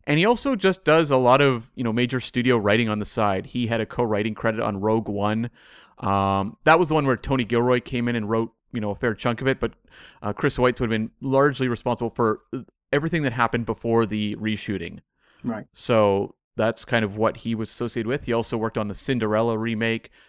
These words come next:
Speaker 1: uh, The Mountain Between Us with Idris Elba and Kate Winslet. And, um, you know, then he moved really off of that stuff into Finale. Finale was his last directorial effort.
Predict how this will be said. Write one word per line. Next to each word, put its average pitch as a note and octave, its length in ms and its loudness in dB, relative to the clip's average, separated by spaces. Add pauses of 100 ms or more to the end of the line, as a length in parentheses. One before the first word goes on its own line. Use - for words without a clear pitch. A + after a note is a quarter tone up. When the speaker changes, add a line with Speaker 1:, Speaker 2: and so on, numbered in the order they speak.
(120)
Speaker 1:
uh, G2+ 180 -2
The G2+ 80 -4
Mountain A2 540 -2
Between A#2 360 -4
Us A#2+ 320 -4
with G2+ 200 -4
Idris A2 260 -4
Elba G#2+ 440 0
and G2 280 -8
Kate G#2+ 220 -6
Winslet. C#3 420 0 (680)
And, A#2+ 320 0
um, A#2 460 2 (320)
you C3+ 80 0
know, A2 260 2
then B2+ 300 2
he D3 140 0
moved C3 500 0 (100)
really C3 360 4
off A#2+ 160 4
of A2 40 2
that A#2+ 140 4
stuff A2+ 220 0 (100)
into A#2+ 320 0
Finale. A#2 440 2
Finale B2+ 300 2
was C3 140 0
his G#2 160 -4
last A#2 320 2
directorial B2+ 640 0
effort. G#2+ 320 -2